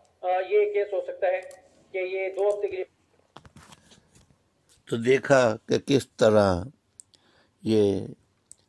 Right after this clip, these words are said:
Speaker 2: शौकत सिद्दीकी फौज और अदलिया को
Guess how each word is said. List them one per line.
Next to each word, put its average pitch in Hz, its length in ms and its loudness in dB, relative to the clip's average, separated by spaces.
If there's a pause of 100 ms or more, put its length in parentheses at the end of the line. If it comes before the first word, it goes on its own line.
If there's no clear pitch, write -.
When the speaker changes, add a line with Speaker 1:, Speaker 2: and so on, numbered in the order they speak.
(420)
Speaker 2:
शौकत 113 400 0
सिद्दीकी 98 880 -6 (1600)
फौज 107 340 2
और 104 440 2 (1400)
अदलिया 107 480 -2
को 101 540 -6